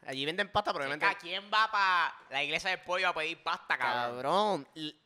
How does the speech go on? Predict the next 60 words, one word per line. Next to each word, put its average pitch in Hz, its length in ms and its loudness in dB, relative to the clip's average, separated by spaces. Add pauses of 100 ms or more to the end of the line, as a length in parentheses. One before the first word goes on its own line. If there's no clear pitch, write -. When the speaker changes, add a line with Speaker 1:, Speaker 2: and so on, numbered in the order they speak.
(300)
Speaker 1:
la 151 200 4
pasta, 202 520 6
tras 170 180 0
que 185 80 2
es 196 100 -2
barata, 208 640 4 (160)
como 143 640 -2
seis 151 140 -4
pesitos 185 520 -2
si 175 60 -12
lo 170 80 -4
Speaker 2:
Digo, 165 80 -4
Speaker 1:
redondeas. 147 480 -2
Speaker 2:
todavía 120 220 -6
es 147 60 -16
barato, 135 280 -12
carajo. 98 260 -18
Speaker 1:
Y 135 120 -14
sí, 139 180 -8
exacto. 165 540 -6
Pero 151 320 4
es 170 160 6 (360)
pasta 247 540 4
y 175 140 -2
tiene 156 200 2
pollo, 147 340 -2
obviamente. 127 680 -6
Y 127 240 -8
Speaker 2:
Claro. 127 100 -8
Speaker 1:
tiene 127 300 -4
la 113 100 -4
salsita, 156 520 -4
te 151 60 -2
lo 143 80 2
pendeja. 143 260 2
Acho, 135 200 0
brega, 139 400 2
un 147 140 -4
resuelve. 131 580 -6
Speaker 2:
Ah, 156 220 0
yo, 156 380 -4
yo 131 120 -10
te 127 80 -10
he 123 40 -8
visto, 117 220 -16
sí, 98 120 -20
ya, 90 140 -16
Speaker 1:
La 107 100 -8
Speaker 2:
ya, 107 80 -12
ya 104 60 -8
Speaker 1:
carbona-, 117 260 -6
Speaker 2:
recuerdo - 0 -
Speaker 1:
la 117 60 -6
Speaker 2:
cuál 135 120 -2
es. 131 60 0
Speaker 1:
carbonara. 131 640 -2
Speaker 2:
Ya 104 100 -12
recuerdo 104 280 -14
cuál 92 140 -18
es. 85 80 -20